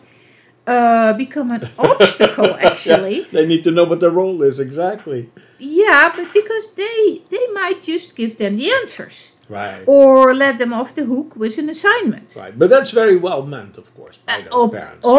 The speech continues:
Speaker 1: obviously, it's
Speaker 2: But it doesn't,
Speaker 1: always
Speaker 2: it doesn't
Speaker 1: totally
Speaker 2: help.
Speaker 1: well meant, um, but it's just not, not very helpful. Now, this particular link warns about parents who get involved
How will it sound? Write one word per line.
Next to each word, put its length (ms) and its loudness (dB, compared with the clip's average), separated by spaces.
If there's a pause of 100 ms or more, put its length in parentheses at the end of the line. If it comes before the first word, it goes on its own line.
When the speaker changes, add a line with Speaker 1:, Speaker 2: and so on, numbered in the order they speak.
Speaker 1:
obviously, 680 -4
it's 60 -8
Speaker 2:
But 140 -2
it 60 -10
doesn't, 240 6
Speaker 1:
always 380 4
Speaker 2:
it 80 -4
doesn't 280 4
Speaker 1:
totally 240 -2
Speaker 2:
help. 120 -4
Speaker 1:
well 220 -4
meant, 480 -16 (420)
um, 580 -6
but 200 -4
it's 200 -6
just 320 -4
not, 240 -10 (180)
not 240 -10
very 280 -6
helpful. 640 -10 (680)
Now, 420 0 (220)
this 360 -2
particular 720 -10
link 320 -4
warns 480 -10
about 360 -10
parents 440 -4
who 80 -12
get 220 -8
involved 680 -8